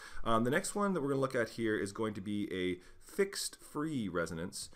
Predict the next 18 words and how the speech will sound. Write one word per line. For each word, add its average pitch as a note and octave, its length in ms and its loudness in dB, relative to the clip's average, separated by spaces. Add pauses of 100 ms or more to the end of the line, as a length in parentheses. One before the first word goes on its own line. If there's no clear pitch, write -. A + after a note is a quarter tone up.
(220)
where A#2 340 6
one B2+ 360 0
end F3+ 280 2
of A#2+ 140 -2
the A#2 80 -2
tube C3 500 -4 (300)
will A2+ 140 4
be G#2 480 -2
a, F2+ 440 0
uh, E2 260 -2
node, E2+ 400 2 (1900)
but A2 80 -4
the A#2 100 -4
other E3 160 4
end D3+ 220 2
will B2 100 0
be A2 140 0
an G2 100 0